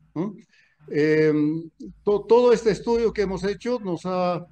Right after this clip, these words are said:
vuelto a, a verificar de que tenemos un Estado obeso, un Estado sobredimensionado, un Estado que hace demasiadas cosas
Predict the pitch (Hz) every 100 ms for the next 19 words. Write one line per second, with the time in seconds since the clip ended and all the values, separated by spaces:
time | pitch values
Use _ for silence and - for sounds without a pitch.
0 | - - - - - 160 190 185 196 196
1 | 196 160 151 143 143 - - - - -
2 | - - - 131 127 127 127 123 143 139
3 | 147 _ - - - 143 151 160 156 185
4 | 196 202 - _ _ _ - 156 156 170
5 | 165 165 175 185 214 208 - 208 190 165
6 | - 196 196 202 196 - _ _ _ _
7 | - 165 196 208 - 220 226 185 170 156
8 | 160 160 180 180 190 185 185 - - -
9 | 196 196 190 165 156 151 147 165 180 185
10 | 185 196 202 185 180 160 185 190 185 185
11 | 175 175 185 147 147 143 135 208 214 202
12 | - 202 190 202 208 -